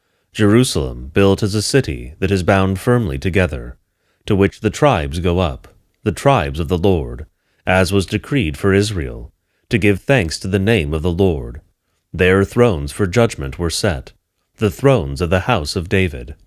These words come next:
Pray for the peace of Jerusalem. May they be secure who love you.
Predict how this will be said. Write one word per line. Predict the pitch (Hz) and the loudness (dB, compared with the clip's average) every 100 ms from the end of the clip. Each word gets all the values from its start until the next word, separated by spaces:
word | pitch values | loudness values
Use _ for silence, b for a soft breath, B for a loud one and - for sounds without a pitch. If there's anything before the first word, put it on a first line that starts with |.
| _ _ _ _ _ - | _ _ _ _ _ 0
Pray | 104 92 | 4 4
for | - 110 | 4 2
the | 101 | 2
peace | - 120 76 | 0 -2 -2
of | 90 | -6
Jerusalem. | 90 98 104 - 71 60 60 - _ _ _ - | 0 2 2 -2 -6 -8 -12 -18 _ _ _ 0
May | 95 | 2
they | 95 95 | 4 4
be | 101 | 2
secure | - 104 - 151 80 73 | 0 -6 -2 -2 -2 -2
who | 92 | 0
love | 95 92 | 2 0
you. | 80 62 62 | -2 -8 -12